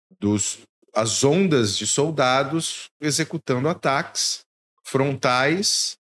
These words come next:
sem qualquer problema do número de mortos.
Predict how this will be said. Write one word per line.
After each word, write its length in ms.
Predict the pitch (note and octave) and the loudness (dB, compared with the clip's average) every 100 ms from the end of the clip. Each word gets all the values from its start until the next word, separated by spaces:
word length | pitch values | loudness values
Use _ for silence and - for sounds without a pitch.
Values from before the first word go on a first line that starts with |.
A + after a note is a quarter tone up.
| _ _ | _ _
sem 460 | - - D#3 D3 | -4 0 0 0
qualquer 480 | F3 F#3+ D#3 D3+ D#3 | 0 0 0 0 0
problema 600 | G#3+ G#3+ D3 C#3+ F3 G3+ | 0 0 2 2 2 0
do 200 | G3 A3+ | 0 0
número 240 | A3 F#3+ A3 | 0 0 0
de 100 | C#4+ | 0
mortos. 760 | D#3+ D3 C#3 - - - - | 2 2 0 -4 -16 -16 -18